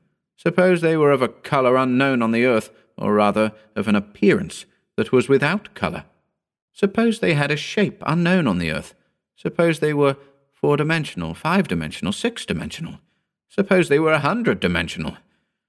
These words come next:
Suppose they had no dimensions at all and yet existed. What could we do? They would not exist for us. They would exist for us if they gave us pain.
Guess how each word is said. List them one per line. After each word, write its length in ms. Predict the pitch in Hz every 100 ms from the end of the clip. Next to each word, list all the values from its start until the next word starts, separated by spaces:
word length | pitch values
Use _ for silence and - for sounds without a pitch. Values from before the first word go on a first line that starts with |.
| _
Suppose 360 | 247 220 214 190
they 120 | 170
had 220 | 139 139 - _ _ -
no 240 | - 143
dimensions 560 | 120 95 104 - 151 156
at 240 | 170 -
all 260 | 240 180 110
and 120 | 120
yet 180 | 127 185
existed. 720 | 185 180 220 220 - 80 - _ _
What 400 | - - 262 -
could 140 | - 120
we 120 | 196
do? 300 | 254 - - _ _ _ _ _ _
They 140 | 113 117
would 160 | 110
not 260 | 110 131 123
exist 460 | 113 107 143 151
for 180 | - 170
us. 260 | 220 - - _ _ _ -
They 160 | - 170
would 140 | 170
exist 380 | 156 117 175 -
for 120 | 113
us 180 | 117 131
if 100 | 113
they 120 | 123
gave 260 | 107 143 131
us 140 | 104
pain. 460 | - 185 175 98